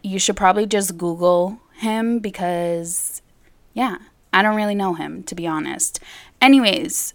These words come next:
he was, ho-, I wanna talk about this because this is like, hmm, we need to do some detective work here.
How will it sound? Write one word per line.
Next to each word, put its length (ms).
he 200
was, 200
ho-, 260
I 140
wanna 240
talk 240
about 160
this 160
because 340
this 300
is 160
like, 400
hmm, 580
we 120
need 180
to 80
do 140
some 380
detective 560
work 220
here. 200